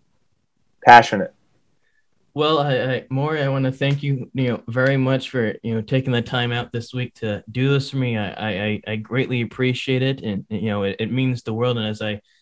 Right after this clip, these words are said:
Speaker 2: said before we, we started, even just, you know, reaching out and, you know, wanting to do it, it, you know, means more to me than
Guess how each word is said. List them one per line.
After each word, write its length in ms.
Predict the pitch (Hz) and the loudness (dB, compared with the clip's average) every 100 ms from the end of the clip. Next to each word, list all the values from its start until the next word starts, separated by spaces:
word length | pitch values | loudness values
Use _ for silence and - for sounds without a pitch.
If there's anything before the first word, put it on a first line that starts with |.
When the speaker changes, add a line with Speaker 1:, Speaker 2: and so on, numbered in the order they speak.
| _ | _
Speaker 2:
said 180 | - 143 | -8 -6
before 420 | 123 123 123 117 | -6 -6 -6 -4
we, 260 | 110 107 107 | -6 -8 -10
we 140 | 110 | -12
started, 420 | 104 - 117 107 113 | -12 -8 -6 -6 -6
even 240 | 123 117 | -8 -8
just, 240 | 117 117 | -8 -8
you 80 | 117 | -8
know, 80 | 104 | -8
reaching 400 | 110 120 117 110 | -8 -8 -6 -6
out 160 | 110 104 | -6 -8
and, 160 | 98 | -10
you 80 | 98 | -10
know, 100 | 95 | -10
wanting 320 | 101 113 110 | -8 -4 -4
to 80 | 101 | -6
do 280 | 95 107 104 | -8 -6 -4
it, 80 | 95 | -4
it, 200 | 92 - | -8 -8
you 100 | 104 | -8
know, 120 | 98 | -6
means 400 | 101 107 101 - | -6 -6 -8 -10
more 240 | 117 110 104 | -8 -6 -6
to 100 | 113 | -6
me 140 | 107 | -6
than 240 | 98 98 | -6 -10